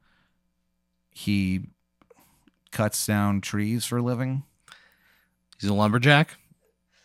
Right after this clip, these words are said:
Speaker 1: Yes.
Speaker 2: Or is he, like, a tree removal service?
Speaker 1: She's like, "No, he's a lumberjack. He takes away the trees."
Speaker 2: He's a lumberjack.
Speaker 1: Yeah. And all day long, when he,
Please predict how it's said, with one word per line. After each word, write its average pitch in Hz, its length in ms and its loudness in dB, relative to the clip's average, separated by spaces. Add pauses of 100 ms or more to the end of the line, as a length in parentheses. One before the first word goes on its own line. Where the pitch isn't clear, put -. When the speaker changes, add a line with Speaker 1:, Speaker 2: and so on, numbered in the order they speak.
(120)
Speaker 1:
Yes. 92 520 -4 (560)
Speaker 2:
Or 123 200 6
is 117 120 2
he, 127 120 4
like, 117 160 4
a 98 60 4
tree - 220 2
removal 120 440 4
service? 147 600 2 (200)
Speaker 1:
She's 131 180 2
like, 131 100 2
"No, 156 160 6
he's 127 120 6
a 120 40 2
lumberjack. 101 680 2
He 107 160 -4 (160)
takes 110 280 0
away 117 140 6
the 113 80 2
trees." 92 600 -4 (200)
Speaker 2:
He's 123 180 -2
a 123 80 6
lumberjack. 104 640 4
Speaker 1:
Yeah. 135 280 6 (340)
And 147 100 10
all 160 160 10
day 160 160 8
long, 143 420 6
when 120 140 0
he, 117 80 2